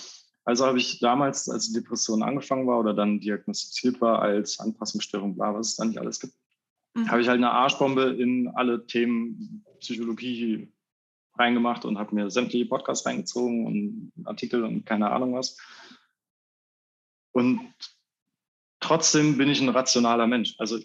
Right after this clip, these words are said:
Speaker 1: ich lese mir das dann durch und denk so, cool, macht Sinn. Ja.
Speaker 2: Mhm.
Speaker 1: Aber da dann ins Spüren reinzukommen, weißt? Also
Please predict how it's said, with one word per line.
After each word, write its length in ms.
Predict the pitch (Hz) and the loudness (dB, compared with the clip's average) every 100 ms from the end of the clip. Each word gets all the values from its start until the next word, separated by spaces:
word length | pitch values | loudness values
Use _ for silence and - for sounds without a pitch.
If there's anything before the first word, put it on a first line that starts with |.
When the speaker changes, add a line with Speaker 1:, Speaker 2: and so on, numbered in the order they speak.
| _ - | _ -8
Speaker 1:
ich 140 | 120 | 2
lese 220 | 147 160 | 2 4
mir 60 | 131 | 2
das 100 | - | 4
dann 140 | 113 | 4
durch 240 | 127 180 147 | 4 2 2
und 60 | 127 | 0
denk 180 | 131 | -2
so, 180 | - 113 - _ _ _ _ _ _ _ _ _ - | -4 -6 -8 _ _ _ _ _ _ _ _ _ -2
cool, 140 | 151 | -2
macht 200 | 95 101 | -2 -4
Sinn. 220 | 113 87 - | -4 -6 -10
Ja. 180 | - - _ _ - | -12 -12 _ _ -6
Speaker 2:
Mhm. 220 | 247 247 | -2 0
Speaker 1:
Aber 380 | 247 110 - - _ _ _ _ _ | 0 0 -2 -12 _ _ _ _ _
da 160 | 120 143 | 4 6
dann 160 | 139 | 4
ins 140 | 123 113 | 4 2
Spüren 280 | - 190 131 | 4 4 4
reinzukommen, 580 | 113 107 107 - 98 | 2 0 -4 -8 -6
weißt? 260 | 98 110 - | -6 -8 -4
Also 400 | 131 131 127 | -2 2 2